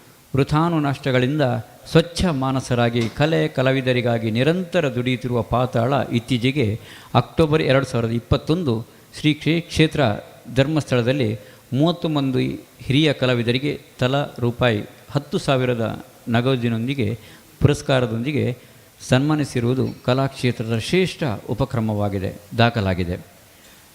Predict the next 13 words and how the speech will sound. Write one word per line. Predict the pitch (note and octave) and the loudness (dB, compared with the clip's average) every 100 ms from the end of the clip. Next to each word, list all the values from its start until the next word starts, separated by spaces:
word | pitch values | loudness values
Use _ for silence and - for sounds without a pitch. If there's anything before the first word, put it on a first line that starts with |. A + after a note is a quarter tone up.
| - | -6
ಶ್ರೀ | - G#3+ | 0 0
ಪಾತಾಳ | - E3 E3 F3 | 2 0 2 2
ವೆಂಕಟರಮಣ | E3 D3 D#3 D3 D3+ D3 | 2 0 0 0 0 2
ಭಟ್ | B2+ C3+ | 2 0
ಹಾಗೂ | - A#2+ A#2+ A#2 F#2+ - | 0 0 0 -2 -4 -6
ಅವರ | A#2+ B2 | -2 0
ಕುಟುಂಬಕ್ಕೆ | A#2+ C3 D#3+ C#3 A#2 | -2 -2 -2 -2 -2
ಶ್ರೀ | G2 B2 G#2 | -2 -2 0
ದೇವರು | B2+ D3 D3+ - | 0 0 -4 -2
ಆಯಸ್ಸು, | G#2 A#2 A#2+ - C#3 C3+ D#3+ G2+ | 0 2 2 -2 -6 -8 -6 0
ಆರೋಗ್ಯ, | G#2 A2+ A#2 G#2 B2 B2+ - - | 2 2 0 0 0 -2 -8 -10
ಸಮೃದ್ಧಿಗಳನ್ನಿತ್ತು | - A2+ A#2 A2 A#2 A2 A2 A2 - D3+ G2 - - | -4 -2 0 -2 0 0 0 -2 -2 -2 -2 -10 -4
ಹಿತೋಪತಿಶಯವಾಗಿ | A#2+ A#2+ E3 D#3 C3+ C#3 B2+ - B2 A2+ A2 C#3 C#3 A2 | 0 2 2 0 -4 -2 -4 -2 -2 0 -2 -2 -2 -4